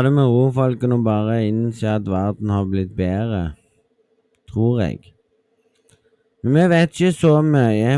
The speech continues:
vi vet ingenting. Vi vet bare at vi lever og har det kjekt. Vi vet bare at vi har den tiden vi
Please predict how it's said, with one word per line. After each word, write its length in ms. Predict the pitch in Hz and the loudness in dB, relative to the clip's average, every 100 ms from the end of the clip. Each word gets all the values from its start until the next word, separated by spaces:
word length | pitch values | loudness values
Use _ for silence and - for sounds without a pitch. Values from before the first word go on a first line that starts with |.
| 143 | 0
vi 100 | 139 | 0
vet 260 | 135 139 127 | 0 -2 -2
ingenting. 560 | 120 117 113 113 123 135 110 95 _ _ _ _ _ _ _ _ _ _ _ _ _ _ _ _ _ _ _ _ _ _ _ _ _ _ _ _ _ _ _ | -2 -2 -2 -2 -2 -6 -8 -16 _ _ _ _ _ _ _ _ _ _ _ _ _ _ _ _ _ _ _ _ _ _ _ _ _ _ _ _ _ _ _
Vi 220 | 113 120 120 | 0 2 4
vet 240 | 139 - | 2 0
bare 400 | 135 127 107 110 120 | 0 0 0 0 -2
at 100 | 117 | -2
vi 160 | 120 | 0
lever 400 | 113 107 107 120 | 2 2 0 0
og 100 | 117 | 0
har 160 | 110 107 | 0 -2
det 100 | 107 | -2
kjekt. 580 | 110 127 156 - _ - _ _ _ _ _ _ _ _ _ _ _ _ _ _ _ _ _ _ _ _ _ | -2 -2 -6 -12 _ -20 _ _ _ _ _ _ _ _ _ _ _ _ _ _ _ _ _ _ _ _ _
Vi 120 | - 117 | -2 2
vet 200 | 139 139 | 2 2
bare 360 | 139 127 120 127 | 0 2 2 0
at 120 | 120 | 0
vi 160 | 127 120 | 0 2
har 220 | 117 117 120 | 2 2 0
den 240 | 113 117 117 | 0 -2 -4
tiden 460 | 113 107 113 | -4 -2 -2
vi 80 | 113 | 0